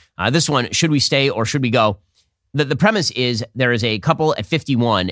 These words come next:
and the woman's dad has died of Alzheimer's. Uh, and it talks about how much they suffered during his last years because it's very difficult to care for a parent with Alzheimer's. And so she and her husband make a pact that on their eightieth birthday,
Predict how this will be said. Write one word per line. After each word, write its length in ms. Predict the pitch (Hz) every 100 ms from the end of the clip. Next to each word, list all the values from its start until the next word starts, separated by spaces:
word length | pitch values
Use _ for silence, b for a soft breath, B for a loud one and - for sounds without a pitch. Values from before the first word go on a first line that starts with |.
| -
and 300 | 101 98 - _ _ _ -
the 60 |
woman's 300 | 139 143 113
dad 300 | 143 127 95
has 140 | 104 92
died 300 | 110 107 -
of 160 | 98 87
Alzheimer's. 580 | 151 156 135 113 107 - b b b b
Uh, 200 | 90 92
and 160 | - 110
it 60 | 101
talks 240 | 127 131
about 160 | 113 95
how 120 | 104
much 220 | 95 -
they 80 | 107
suffered 360 | 175 156 131
during 180 | 101 95
his 160 | 101 110
last 240 | 113 101
years 260 | 202 165 110
because 180 | 107 87
it's 100 | 95
very 140 | 113
difficult 280 | 120 123 110
to 40 |
care 200 | 104 123
for 100 | 107
a 60 | 95
parent 200 | 120 104
with 100 | 95
Alzheimer's. 440 | 113 117 104 92 b b b b
And 180 | 127 131
so 300 | 139 131 -
she 220 | - 175
and 100 | 160
her 80 | 139
husband 460 | 131 135 113 107 104 _ 113
make 360 | 131 139 - -
a 220 | 107 101
pact 500 | - 170 113 90 -
that 100 | 123
on 80 | 120
their 120 | 123
eightieth 320 | 147 151 143 -
birthday, 540 | 127 - 98 82